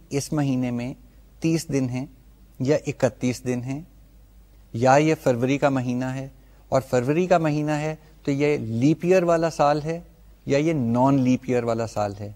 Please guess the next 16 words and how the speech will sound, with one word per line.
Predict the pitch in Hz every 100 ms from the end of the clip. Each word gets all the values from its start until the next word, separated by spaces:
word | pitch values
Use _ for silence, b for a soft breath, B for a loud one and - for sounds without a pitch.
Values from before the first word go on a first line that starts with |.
| - b b b
اگر | 117 117 147
تو | 156
یہ | 151
نان | 123 113 123 147
لیپ | 151 147
ایئر | 156
والا | 143 143 139
سال | 139 135 131
ہے | 135 -
تو | 123
فروری | - 113 117 120
میں | 127 -
اٹھائیس | 127 - 113 113
دن | 123 120
ہوں | 117 113
گے، | 113